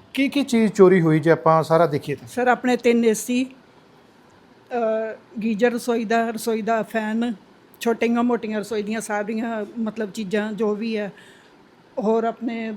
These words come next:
Speaker 2: ਪਿੱਤਲ ਦੇ ਭਾਂਡੇ ਜਿੰਨੇ ਵੀ ਸੀ, ਉਹ ਸਾਰੇ ਚੋਰੀ ਹੋਏ ਆ। ਹੋਰ ਵੀ ਛੋਟਾ ਮੋਟਾ ਜੋ ਵੀ ਇਲੈਕਟ੍ਰੋਨਿਕ, ਸਾਰਾ ਸਮਾਨ ਚੋਰੀ ਹੋਇਆ।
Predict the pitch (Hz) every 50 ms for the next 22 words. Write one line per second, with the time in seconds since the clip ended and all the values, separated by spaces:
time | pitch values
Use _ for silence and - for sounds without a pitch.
0 | - - 247 - 247 233 240 240 233 240 262 247 208 214 208 185 226 214 214 226
1 | 233 226 233 - 254 240 233 226 - 226 226 220 220 214 - 254 220 208 214 214
2 | 240 226 214 208 214 214 165 226 240 254 269 254 285 - 233 240 233 - 233 240
3 | 240 226 233 226 226 196 240 240 254 285 269 262 240 247 254 - 226 214 220 233
4 | 220 - - 233 220 226 226 - 240 220 208 202 202 202 208 190 190 196 196 196
5 | 185 175 180